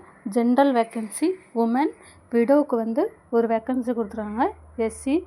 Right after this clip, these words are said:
ப்ரையாரிட்டிக்கு ஒரு வேக்கன்சி கொடுத்துருக்குறாங்கங்க. நீங்க விடோவா இருந்தீங்கன்னா ஒரு எண்பது மார்க்கு நீங்க எடுத்திருந்தாலே போதும், உங்களுக்கு கிடைக்கிறதுக்கு அதிகமான வாய்ப்பு இருக்குங்க. அதுக்கும் கீழே எடுத்திருந்தீங்கன்னா தாங்க கஷ்டம். ஏன்னா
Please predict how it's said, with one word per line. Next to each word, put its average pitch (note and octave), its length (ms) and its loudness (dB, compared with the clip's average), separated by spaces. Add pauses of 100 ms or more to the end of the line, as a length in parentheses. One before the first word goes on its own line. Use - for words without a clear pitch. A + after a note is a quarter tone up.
ப்ரையாரிட்டிக்கு A#3+ 760 0
ஒரு A3+ 200 -2
வேக்கன்சி A3+ 420 -6
கொடுத்துருக்குறாங்கங்க. G#3 840 -6 (1700)
நீங்க B3 200 8
விடோவா C4 500 6
இருந்தீங்கன்னா A#3+ 520 0 (120)
ஒரு A#3+ 240 2
எண்பது B3 380 4
மார்க்கு A#3+ 380 0 (300)
நீங்க A#3 280 2
எடுத்திருந்தாலே B3 520 2
போதும், B3+ 400 0 (380)
உங்களுக்கு B3 460 0
கிடைக்கிறதுக்கு A#3 580 -2
அதிகமான B3+ 680 0
வாய்ப்பு A3 320 -4
இருக்குங்க. G#3 340 -6 (1700)
அதுக்கும் C4 440 6
கீழே C#4+ 360 4
எடுத்திருந்தீங்கன்னா A3 720 -2
தாங்க A#3 280 -2
கஷ்டம். A#3+ 340 -2
ஏன்னா A3 300 -2